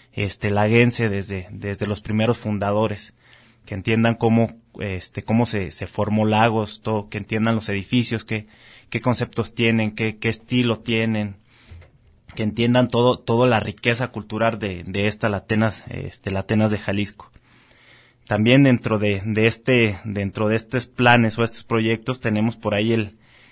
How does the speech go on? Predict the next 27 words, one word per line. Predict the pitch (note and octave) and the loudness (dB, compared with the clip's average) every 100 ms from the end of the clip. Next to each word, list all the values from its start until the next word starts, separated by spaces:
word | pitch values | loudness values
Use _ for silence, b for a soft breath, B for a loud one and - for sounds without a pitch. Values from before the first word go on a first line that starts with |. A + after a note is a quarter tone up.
| b | b
el | G#2 G2 | -10 -4
tratar | G#2+ G#2 A2 A2+ | -2 2 2 4
de, | A#2+ A2 G2 | 4 2 0
de | A2+ G2+ | -4 -2
hacer | - A2+ | 0 2
una, | B2 A#2 G#2 G2 | 4 4 2 0
una | A#2 A2 | 0 2
reposición | G#2+ G#2 G#2 G#2 - A#2 A2+ G#2+ b b b b b - | -2 -8 -8 -6 0 0 0 -4 b b b b b -12
y, | G#2+ G2+ | -6 -4
y | G2+ G#2+ | -2 0
una | A#2 B2 | 2 2
restauración | A2+ G#2 A2 G#2+ G2+ A2+ A2+ | 0 -2 -2 0 0 -2 0
de, | A#2 G#2 | 0 -2
de | G2+ F#2+ | -6 -6
todo | A2 A2 | -4 0
lo | A2+ G2+ | 0 -2
que | G#2 F2+ F2 | -8 -10 -8
traemos | G#2+ G2+ A2+ | -4 0 0
de | G#2+ | 0
pendientes | G#2+ G#2 G#2 G#2+ A2 A2 | -2 -2 0 0 -2 -4
dentro | G2+ - G2 | -4 -6 -6
del | F#2 | -4
centro | A2 A2 A#2 | -4 -2 -4
histórico | - A2+ A2+ A2 | -2 -2 -2 -6
y | |
sus | G#2+ | -4
alrededores, | G#2 G#2 G#2+ A2+ A#2 A2+ C#3 | -4 0 0 2 4 2 0